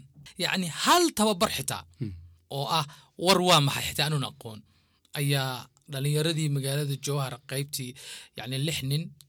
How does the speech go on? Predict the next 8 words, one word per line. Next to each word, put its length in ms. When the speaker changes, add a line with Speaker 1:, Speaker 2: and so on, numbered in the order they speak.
Speaker 1:
ayaan 360
markaa 300
ahayn, 300
waxaa 220
la 80
aasaasayay 640
idaacad. 340
Marka 220